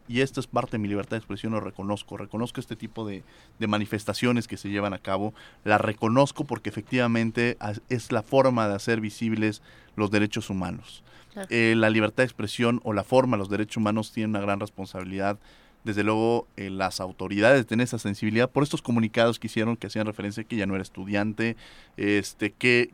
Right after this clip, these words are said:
Speaker 1: que se había drogado y alcoholizado ese mismo día. O sea, elementos que efectivamente no tienen absolutamente nada que ver con la investigación y que entran en este mismo esquema de revictimizar. Entonces, yo creo que ahí parte principalmente, y el papel, desde luego, de los medios de comunicación,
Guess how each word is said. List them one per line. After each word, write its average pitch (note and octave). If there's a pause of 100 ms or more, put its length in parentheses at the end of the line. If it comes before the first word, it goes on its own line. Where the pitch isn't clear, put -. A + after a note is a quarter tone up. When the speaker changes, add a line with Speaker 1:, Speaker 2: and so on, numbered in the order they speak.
Speaker 1:
que G#2
se G2+
había A2
drogado G2+
y G2+
alcoholizado F#2+
ese G2
mismo G2
día. A#2 (220)
O -
sea, -
elementos D#3
que -
efectivamente C#3+
no C3
tienen C3+
absolutamente A#2+
nada A#2
que G#2+
ver G2+
con A2
la G2+
investigación G2+
y A#2
que C3
entran A2+
en A2
este A2
mismo A2
esquema G#2 (260)
de G#2+
revictimizar. F#2+ (320)
Entonces, B2
yo D#3+
creo D#3
que A#2+
ahí B2+
parte B2
principalmente, G#2+
y G#2+
el F#2+
papel, A2+
desde G2
luego, G#2
de G#2+
los G2+
medios G#2
de G2+
comunicación, G#2